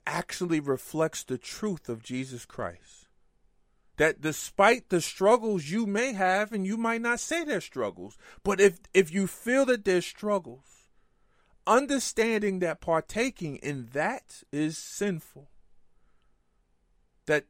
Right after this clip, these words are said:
they'll accept you not to correct you, but just to love you. And brother, no matter what we're going through, that's what we need is love. We need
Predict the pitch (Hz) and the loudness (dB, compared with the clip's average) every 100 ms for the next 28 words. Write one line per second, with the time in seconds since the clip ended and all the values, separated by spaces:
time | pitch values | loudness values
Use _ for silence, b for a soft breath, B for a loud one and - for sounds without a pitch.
0 | 127 143 170 160 160 143 - - 226 220 | -10 -2 2 2 0 -4 -6 0 0 0
1 | - 160 143 156 277 330 294 - 196 165 | -6 -10 -8 -4 -4 -4 -8 -4 -2 2
2 | 156 147 - - 80 123 _ _ _ _ | 2 0 -6 -16 -16 -18 _ _ _ _
3 | _ _ _ _ _ _ - 120 - - | _ _ _ _ _ _ -16 -16 -8 -2
4 | 190 - - - - _ _ 143 135 151 | -2 -2 -8 -12 -18 _ _ -12 -8 -6
5 | 127 101 - 95 _ _ _ _ _ _ | -8 -10 -20 -20 _ _ _ _ _ _
6 | _ _ _ _ _ _ 135 135 160 180 | _ _ _ _ _ _ -10 -2 2 4
7 | 185 165 151 196 190 175 143 170 240 196 | 2 0 0 2 4 4 2 2 2 2
8 | 202 196 180 196 180 160 - 160 147 117 | 0 2 2 2 2 -2 -8 -4 -4 -4
9 | - 156 190 - - 180 170 139 151 135 | -6 -2 -2 -4 0 2 2 -2 -8 -6
10 | 147 156 143 123 107 117 147 131 107 139 | -6 -6 -4 -4 -6 -2 0 0 -2 -8
11 | 170 175 170 | -4 -4 -6